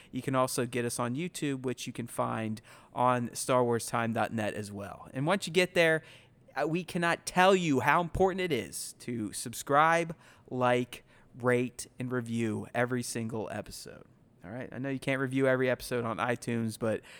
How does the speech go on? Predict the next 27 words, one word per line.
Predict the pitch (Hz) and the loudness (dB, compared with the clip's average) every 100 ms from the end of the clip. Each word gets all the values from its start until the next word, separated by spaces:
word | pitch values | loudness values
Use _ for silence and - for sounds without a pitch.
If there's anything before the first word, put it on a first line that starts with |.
| - - - | -20 -18 0
rate, | 127 135 135 120 | 4 4 2 -2
like, | 123 123 120 - - | 2 2 2 -4 -10
do | - 139 | -2 0
what | 131 | 0
you | 135 | 2
gotta | 127 117 113 | 2 4 0
do. | 110 95 - | -2 -4 -4
It | 120 - | -6 0
helps | 143 143 - | 2 2 2
us | 139 131 - | 0 0 -4
immensely | 143 139 139 147 - - 120 110 104 - - - _ - | -6 0 2 2 0 -2 -2 -4 -6 -12 -20 -20 _ -8
in | 127 123 | -2 -2
the | 117 | 0
search | - 147 139 139 - - | 0 2 2 2 -6 -4
engine | 139 135 127 131 120 - | 0 0 2 0 0 2
optimization | 127 131 - 123 117 120 120 120 - 117 110 | 4 4 2 -4 0 2 2 2 -2 -4 0
game | 131 123 113 113 107 107 | 2 2 0 0 -2 -4
for | - 120 113 | -8 -4 -2
our | - 110 | -2 -4
podcast. | - 110 101 - 92 - - - | -4 -6 -6 -10 -12 -10 -10 -10
You | 113 | -6
know, | 113 | -6
so | 110 - | -6 -8
when | 113 110 | -8 -4
people | 135 135 135 | -4 -2 -2
type | - 147 147 175 | 2 4 4 6
in | 170 147 | 6 4